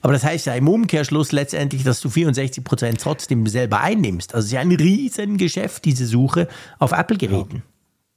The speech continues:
Speaker 2: Ja, also am Ende ist es natürlich ein Geschäft auf Gegenseitigkeit,
Speaker 1: Ja, ja,
Speaker 2: was da
Speaker 1: absolut.
Speaker 2: einfach geschlossen wurde. Und das ist ja auch das, was die Kartellbehörden in den U S A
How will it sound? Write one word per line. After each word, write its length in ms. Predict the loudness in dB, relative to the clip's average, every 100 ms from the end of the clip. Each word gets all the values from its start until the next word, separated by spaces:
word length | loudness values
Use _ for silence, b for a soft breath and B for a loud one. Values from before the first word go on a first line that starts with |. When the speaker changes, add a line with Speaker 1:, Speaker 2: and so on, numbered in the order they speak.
| _ _
Speaker 2:
Ja, 120 | 0 2
also 240 | 2 2
am 120 | 2
Ende 200 | 4 4
ist 80 | 2
es 100 | 2
natürlich 300 | 2 2 2
ein 60 | 2
Geschäft 320 | 4 2 2
auf 120 | 0
Gegenseitigkeit, 680 | 2 2 2 0 -4 -2 0
Speaker 1:
Ja, 40 |
ja, 100 | 0
Speaker 2:
was 80 | 0
da 60 | -2
Speaker 1:
absolut. 180 | 0 -2
Speaker 2:
einfach 240 | 0 -2
geschlossen 420 | -2 0 0 0
wurde. 160 | -2 0
Und 80 | 0
das 160 | 0
ist 100 | 2
ja 80 | 2
auch 120 | 2
das, 180 | 2 2
was 140 | 2 0
die 100 | 0
Kartellbehörden 720 | 0 2 2 4 4 2 2
in 60 |
den 80 | 0
U 100 | -2
S 140 | -2 -2
A 320 | 0 0